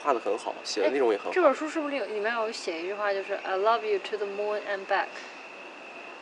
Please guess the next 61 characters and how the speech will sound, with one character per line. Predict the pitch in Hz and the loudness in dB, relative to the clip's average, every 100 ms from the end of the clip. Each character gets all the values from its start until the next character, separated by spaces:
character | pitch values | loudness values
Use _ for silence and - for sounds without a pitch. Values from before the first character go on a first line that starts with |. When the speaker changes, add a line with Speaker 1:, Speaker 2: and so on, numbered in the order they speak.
| - - - - - | -14 -14 -14 -14 -6
Speaker 2:
就 | 254 | -4
是 | 240 226 | 2 4
我 | 190 175 - - | 4 2 -2 -12
Speaker 1:
好 | - 104 | 4 4
像 | 98 104 | 6 4
是。 | 98 104 - | 2 -4 -4
Speaker 2:
是 | - | 2
吧？ | 117 196 - | 6 6 8
Speaker 1:
对， | |
最 | - | 8
后 | 156 185 | 12 12
的 | 120 | 12
时 | 117 | 8
候， | |
他 | 123 127 | 10 12
妈 | 131 | 12
妈 | 135 120 | 12 12
说 | - | 10
的 | 123 | 6
话 | 120 110 | 10 10
是， | 101 - 104 101 - - - - - | 8 4 4 4 2 -8 -10 -12 0
呃 | 107 101 98 92 92 - - - - - - - | 6 6 6 2 0 -8 -14 -14 -14 -14 -14 -2
，“我， | 110 123 107 | 6 8 8
我 | 110 113 | 8 12
爱 | 131 127 | 12 10
你， | 107 98 - - - | 6 -2 -8 -10 -10
像 | - 123 113 101 92 - | 4 8 10 8 4 -4
从 | - 110 107 | -6 -4 4
这 | 160 127 | 8 8
里 | 92 - | 6 0
到 | 110 | 0
月 | 104 143 | 6 8
亮 | 107 | 8
上 | 101 107 | 6 2
那 | 104 | 2
么 | 101 | 0
远， | 98 98 - - | 0 -2 -6 -4
再 | - | 0
从 | 117 113 | 2 4
月 | 123 | 8
亮 | 107 | 8
上 | 98 101 | 6 4
回 | 98 95 | 0 0
到 | 98 107 | 2 2
你 | 98 | 0
的 | 92 | -2
身 | - - - | -4 -4 0
边。” | 269 | 0
Speaker 2:
啊， | |
那， | 269 269 | 2 0
那 | 262 | 0
就 | 254 | -4
是 | 247 | 0
我 | 226 180 | 0 0
说 | 196 | 0
的。 | 196 | 2
Speaker 1:
就 | 190 | 4
是 | - | 4
这 | |
句 | 104 95 | 4 2
话， | 92 | -2